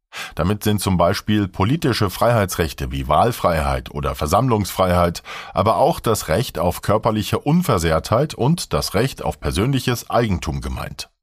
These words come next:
Es geht um gleiche Rechte und Freiheiten, frei von Diskriminierungen.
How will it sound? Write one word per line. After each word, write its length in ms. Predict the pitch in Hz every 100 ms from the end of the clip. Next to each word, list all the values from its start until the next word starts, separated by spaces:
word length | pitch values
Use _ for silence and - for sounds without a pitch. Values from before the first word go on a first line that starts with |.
| _ - - -
Es 180 | - -
geht 180 | 170 180
um 200 | 117 87
gleiche 500 | 82 101 147 139 92
Rechte 340 | 104 - 127
und 160 | 101 -
Freiheiten, 760 | - 85 87 98 - 165 180
frei 400 | - - 76 135
von 240 | - 120
Diskriminierungen. 1000 | 113 107 - 101 92 76 67 98 - -